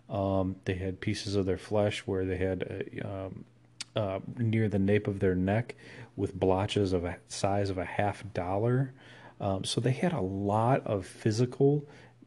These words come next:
um, sensations. But the eye inflammation is really interesting because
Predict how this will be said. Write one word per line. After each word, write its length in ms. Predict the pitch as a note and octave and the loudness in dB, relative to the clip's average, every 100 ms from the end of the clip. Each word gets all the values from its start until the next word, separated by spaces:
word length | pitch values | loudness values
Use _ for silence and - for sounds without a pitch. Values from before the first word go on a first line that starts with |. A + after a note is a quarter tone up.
| - | -8
um, 420 | G#2 G2 G2 G2 - - | -4 0 0 -2 -8 -14
sensations. 800 | - - A2+ - A2 A2 G2 F#2+ | -6 0 0 2 2 2 -4 -10
But 220 | - A#2+ | -4 -2
the 180 | - - - | 2 0 0
eye 260 | F#2 C3 F3 | -6 0 2
inflammation 580 | A#2+ - A2 G#2+ G2+ | 0 0 2 2 2
is 100 | G#2 | 0
really 220 | F#2+ G#2+ G#2 | 0 0 0
interesting 320 | G#2 - F#2 | 0 -4 -4
because 380 | F#2 G2+ G2 | -2 -2 -2